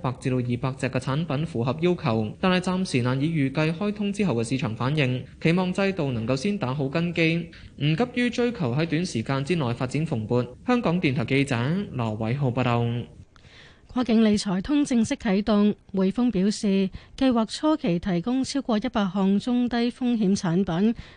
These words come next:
Speaker 2: 配合不同客戶需要，並會爭取成為首批可以推出產品嘅銀行。投資基金公會表示，未知幾時通關，或多或少會影響初期反應。由李以琴報道。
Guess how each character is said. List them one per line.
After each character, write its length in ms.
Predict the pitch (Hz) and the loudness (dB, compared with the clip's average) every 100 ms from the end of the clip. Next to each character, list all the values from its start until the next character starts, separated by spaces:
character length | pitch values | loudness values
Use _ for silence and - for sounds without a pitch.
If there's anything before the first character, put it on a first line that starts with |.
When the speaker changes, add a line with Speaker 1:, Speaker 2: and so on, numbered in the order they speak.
| - | -4
Speaker 2:
配 200 | 233 214 | 2 2
合 120 | 196 | 2
不 120 | - | -2
同 220 | 233 180 | -2 0
客 140 | 165 196 | 0 0
戶 180 | 190 | 0
需 420 | 190 254 247 214 214 | 0 0 0 2 2
要， 180 | 208 202 - - - | 2 2 -4 -16 -2
並 180 | 233 226 | 2 4
會 120 | 226 | 4
爭 200 | 311 320 | 2 0
取 220 | 302 196 | 0 0
成 240 | 214 185 160 | 0 -2 0
為 160 | 160 | -2
首 240 | 165 175 190 | 0 -2 -2
批 240 | - 240 | 0 -2
可 160 | 202 185 | 0 0
以 160 | 196 | 0
推 240 | 185 220 208 | 0 0 0
出 140 | 233 | -2
產 320 | - 190 185 | -2 0 2
品 180 | 180 190 | 2 2
嘅 80 | 190 | 2
銀 180 | 165 156 | 2 2
行。 320 | 160 147 147 - - - - | 0 -2 -6 -12 -18 -18 -6
投 120 | - | 0
資 160 | 190 247 | 2 2
基 120 | 240 | 0
金 200 | 226 226 | 4 4
公 200 | 233 240 | 4 4
會 100 | 202 | 4
表 180 | 185 180 | 4 2
示， 380 | 208 196 185 185 - - | 2 4 4 2 -2 -4
未 180 | 240 247 | 2 4
知 160 | 233 339 | 4 0
幾 140 | 240 | 0
時 140 | 240 | -2
通 240 | 165 240 262 | -2 0 0
關， 320 | 254 254 240 - - - | 2 2 0 -4 -14 -2
或 100 | 220 | -2
多 180 | - 302 | 2 2
或 160 | 208 - | 2 0
少 240 | - 180 | -2 0
會 160 | 196 180 | 2 0
影 200 | 175 180 | 0 0
響 200 | 170 190 | 0 0
初 200 | - 220 | 0 -2
期 180 | 175 | -2
反 260 | 147 139 165 | -4 -4 0
應。 300 | 202 185 156 - - - | 2 2 0 -6 -16 -8
由 160 | 208 202 | 0 2
李 160 | 214 | 4
以 80 | 214 | 2
琴 180 | 202 147 | 0 -2
報 140 | 143 | -2
道。 320 | 160 147 87 | -4 -4 -6